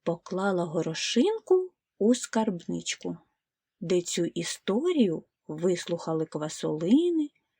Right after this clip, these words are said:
гудзики та трояндові пелюстки. Лише мітла шипіла і злостилася, бо весь цей час простояла під хатою. Там її забула,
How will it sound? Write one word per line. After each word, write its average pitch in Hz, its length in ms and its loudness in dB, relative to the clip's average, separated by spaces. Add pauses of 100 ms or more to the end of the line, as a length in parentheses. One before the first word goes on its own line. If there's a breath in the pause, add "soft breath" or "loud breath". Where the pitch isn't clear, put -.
(520)
гудзики 226 1200 2 (300)
та 156 200 -6
трояндові 214 760 4
пелюстки. - 800 -6 (1400 soft breath)
Лише 262 460 10
мітла 240 500 10 (340)
шипіла 196 1000 0 (160)
і 208 120 4
злостилася, 175 1080 -2 (340)
бо 170 240 4
весь 165 500 0
цей 156 340 -2
час - 840 -4
простояла 190 960 -2
під - 180 -2
хатою. 208 580 -4 (800)
Там 254 300 8
її 202 380 2
забула, 175 840 2